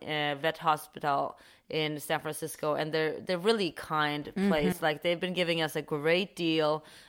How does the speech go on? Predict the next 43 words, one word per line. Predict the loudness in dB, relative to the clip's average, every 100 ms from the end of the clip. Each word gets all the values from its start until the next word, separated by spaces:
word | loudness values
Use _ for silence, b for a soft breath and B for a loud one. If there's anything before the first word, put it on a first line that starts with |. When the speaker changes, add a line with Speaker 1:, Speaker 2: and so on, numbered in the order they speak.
| B
Speaker 1:
uh, | 0
on | 2 4 4 4 2
neutering | -4 -4 -2 0 2 2 0
and | -4
spaying | -6 -2 0 0
our | 0 2
dogs, | 4 4 4 0 -2
uh, | 0 0
because | -2 -4 0
they | 0
know | 0 0 0
that | -2 -2
we're | -2
doing | -2 -4 -4
something | -6 -4 -4
really | -4 -4
good | -4 -6
here | -4 -2 0
and | 0
they | -2
wanna | -2 -2
be | -4
a | -8
part | -2 2 2
of | 0
it. | -6 -10 B B B
Uh, | 2 4 4
but, | 2 2
but | 4
right | 6 6
now | 6 8 6 6
they're, | 4 6 4 0
you | -6 -2
know, | 0
doing | 0 -2 0 2
their | 2
own | 2
thing. | 0 -2
They're | 0
going | 0 0
through | -2 -6
changes. | -4 -4 -4 -4 -4
So | 0 0 0